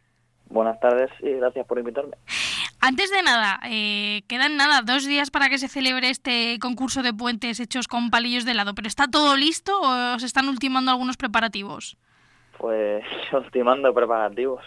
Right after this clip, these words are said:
Speaker 1: Hoy todavía quedan bastantes cosas por cerrar, pero esta mañana ya cosas importantes como, por ejemplo, que habrá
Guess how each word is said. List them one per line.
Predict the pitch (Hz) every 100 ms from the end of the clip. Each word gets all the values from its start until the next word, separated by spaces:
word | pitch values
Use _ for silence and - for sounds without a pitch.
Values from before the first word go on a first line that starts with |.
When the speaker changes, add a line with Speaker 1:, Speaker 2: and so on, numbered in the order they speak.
| -
Speaker 1:
Hoy | 127
todavía | 131 139 139
quedan | 143 139
bastantes | 131 127 131 127 127
cosas | 127 123
por | 127 117
cerrar, | 107 110 117 120
pero | 110 101 95 -
esta | -
mañana | 107 104 110 104
ya | 107 110 120 _ _ _ _ _ _
cosas | - 117 120
importantes | 117 110 107 113 -
como, | 113 101
por | 101
ejemplo, | - 110 117 110 - _ _ _ _ _ -
que | 110
habrá | 101 101 117 113 113 110 104